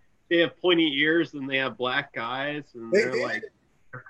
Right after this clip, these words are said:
Speaker 1: kind of scary looking, but
Speaker 2: You
Speaker 1: it's
Speaker 2: know what
Speaker 1: so
Speaker 2: the scary
Speaker 1: pleasant. The whole
Speaker 2: The saddest <laughs> part of the movie was, and I don't know what this is about, but,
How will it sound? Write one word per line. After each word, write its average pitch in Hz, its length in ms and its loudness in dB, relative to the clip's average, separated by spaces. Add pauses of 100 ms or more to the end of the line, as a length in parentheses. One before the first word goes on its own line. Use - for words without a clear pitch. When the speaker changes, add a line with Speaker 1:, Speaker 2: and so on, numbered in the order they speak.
Speaker 1:
kind 170 320 -2
of 185 180 2
scary 190 480 6
looking, 196 540 -2
but 147 340 0
Speaker 2:
You 147 120 -4
Speaker 1:
it's 139 40 0
Speaker 2:
know - 60 -2
what 180 100 2
Speaker 1:
so 170 100 4
Speaker 2:
the - 80 2
scary 156 280 2 (180)
Speaker 1:
pleasant. - 140 -8
The 127 100 -2
whole 165 400 0 (680)
Speaker 2:
The 170 100 2
saddest 220 460 6
<laughs> - 0 -
part - 320 -2
of 202 80 -4
the 208 60 0
movie 226 500 2 (1080)
was, 165 680 4 (120)
and 165 120 4
I 226 80 6
don't 254 120 4
know 214 100 6
what 208 220 6
this 202 160 4
is - 300 -6
about, 156 500 2
but, 135 360 0